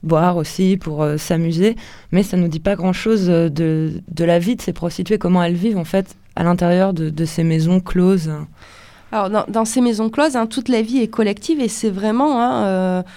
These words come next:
Speaker 2: euh, voilà, elles y sont, euh, enfermées. Elles ne peuvent rien cacher de leur corps ou de leur âme, hein. Elles dorment dans des dortoirs, souvent deux par lit. Elles se lèvent plutôt tard, déjeunent, vont au petit salon, discutent, fument, tricotent. Et puis vers seize heures,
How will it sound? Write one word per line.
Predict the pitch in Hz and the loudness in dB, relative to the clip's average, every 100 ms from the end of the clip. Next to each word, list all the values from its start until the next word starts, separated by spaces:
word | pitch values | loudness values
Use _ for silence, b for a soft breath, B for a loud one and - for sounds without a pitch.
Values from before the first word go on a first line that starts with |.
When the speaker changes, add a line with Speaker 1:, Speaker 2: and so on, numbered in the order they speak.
| B B 196 | B B -4
Speaker 2:
euh, | 185 | -2
voilà, | 185 247 208 - | 0 2 0 0
elles | 190 180 | -6 -6
y | |
sont, | 185 - 269 214 | -8 -4 -2 0
euh, | 185 - _ | -2 -6 _
enfermées. | 254 254 - 247 233 214 B B B | 2 2 0 -2 0 -2 B B B
Elles | 208 226 | 2 4
ne | 240 | 4
peuvent | 240 214 208 | 0 -2 -2
rien | 262 262 | -2 0
cacher | 233 208 - 269 | -2 -2 -4 -2
de | 226 | 0
leur | 196 196 | 0 -2
corps | 269 269 | -2 -2
ou | 226 | -2
de | 196 | -2
leur | 208 202 - _ - | 0 -2 -4 _ 0
âme, | 240 214 | 2 2
hein. | 220 202 | 0 0
Elles | 165 | -2
dorment | 180 180 | 0 0
dans | 175 175 | 2 0
des | 180 | -2
dortoirs, | 190 185 - 254 269 | -2 -4 -2 -2 -2
souvent | - 196 180 | -8 -6 -4
deux | 175 180 202 | -2 -4 -4
par | 202 190 | -4 -2
lit. | 233 339 B B B B B B | -2 -4 B B B B B B
Elles | 190 | -4
se | 190 226 | 0 0
lèvent | 220 | 0
plutôt | - 185 - 202 | -4 -10 -6 -4
tard, | - 240 277 302 196 | 0 2 2 0 -4
déjeunent, | 196 190 214 233 269 269 | -4 -2 0 0 2 0
vont | 214 196 | 0 -2
au | 196 | -4
petit | - 180 | -6 -8
salon, | - 196 202 220 233 | -2 0 2 2 0
discutent, | 196 196 - 214 226 | -2 -6 -2 0 0
fument, | - 233 220 | -2 -2 0
tricotent. | 208 208 294 302 | -2 0 0 -2
Et | |
puis | 247 226 | -6 -6
vers | 208 - | -6 -6
seize | - 226 208 | -4 -2 -2
heures, | 226 285 | -2 -4